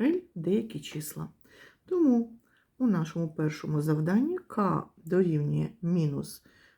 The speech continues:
нуль цілих вісім десятих, а L дорівнює сім.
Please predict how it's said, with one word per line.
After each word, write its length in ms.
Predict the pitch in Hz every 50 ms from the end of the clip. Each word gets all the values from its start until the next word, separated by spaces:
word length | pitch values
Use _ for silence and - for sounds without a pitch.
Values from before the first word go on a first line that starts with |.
| _ _ -
нуль 240 | 185 185 190 175 165
цілих 500 | 156 - - - 165 156 147 147 151 -
вісім 520 | 147 151 147 151 - - - 214 226 233
десятих, 760 | 269 285 285 - - - 311 311 311 - - 302 - - - _ _ _ _ _ _ _ _ _ _ _ - - _ _ _ _
а 100 | - 170 170 - -
L 300 | 170 196 254 339 381 381 - _ _ -
дорівнює 560 | 196 175 180 170 180 226 277 277 202 165 147
сім. 460 | 147 - - - - 160 160 160 151